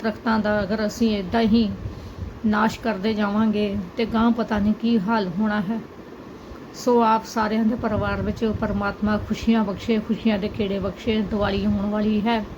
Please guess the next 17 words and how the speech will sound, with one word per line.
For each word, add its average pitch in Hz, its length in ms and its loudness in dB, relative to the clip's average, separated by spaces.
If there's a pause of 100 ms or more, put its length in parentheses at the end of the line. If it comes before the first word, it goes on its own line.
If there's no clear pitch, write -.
(800)
ਵਾਹਿਗੁਰੂ 226 400 2
ਸੱਚੇ 226 300 -2
ਪਾਤਸ਼ਾਹ 208 520 -2
ਆਪ 196 100 -4
ਸਾਰਿਆਂ 220 440 0
ਨੂੰ 202 140 0 (100)
ਚੜ੍ਹਦੀ 226 300 2
ਕਲਾ 196 260 0
ਬਖਸ਼ੇ। 214 520 0 (100)
ਧੰਨ 202 320 2
ਧੰਨ 208 260 2
ਬਾਬਾ 202 280 0
ਦੀਪ 190 300 -2
ਸਿੰਘ 233 280 4
ਸਾਹਿਬ 202 420 -2
ਜੀ। 202 220 -4 (1080)
ਵਾਹਿਗੁਰੂ 214 840 2